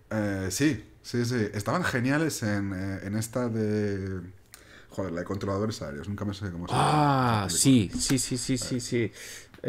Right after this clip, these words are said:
Speaker 1: das
Speaker 2: Eh,
Speaker 1: cuenta?
Speaker 2: Fuera de control, creo que era en
Speaker 1: Fuera de
Speaker 2: español.
Speaker 1: control, fuera de control. Eh, Pushing Tin, eh,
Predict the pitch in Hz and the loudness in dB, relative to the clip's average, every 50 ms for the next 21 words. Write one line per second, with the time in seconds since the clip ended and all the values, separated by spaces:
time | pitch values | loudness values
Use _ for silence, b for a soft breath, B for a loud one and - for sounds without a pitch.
0 | 120 117 113 110 107 127 120 127 139 151 143 131 143 131 123 123 123 123 117 107 | 6 8 8 8 6 6 8 10 10 10 10 10 8 4 6 4 4 4 4 2
1 | 104 - 107 107 104 110 110 107 107 104 101 - 147 143 151 165 - 143 131 117 | 2 0 0 0 0 0 0 0 -2 -2 0 4 8 8 8 8 8 6 4 4
2 | 107 95 90 87 - - 107 113 110 110 104 92 95 85 82 80 73 - 90 98 | 2 0 0 -2 -4 -2 -2 0 0 0 -2 -2 -4 -6 -8 -10 -12 -12 -10 -8
3 | 98 95 - 127 113 131 117 110 120 120 117 113 113 - - - - - - - | -8 -4 -4 -2 0 0 0 0 0 0 0 0 0 -2 -6 -12 -18 -20 -20 -18
4 | - - | -16 -14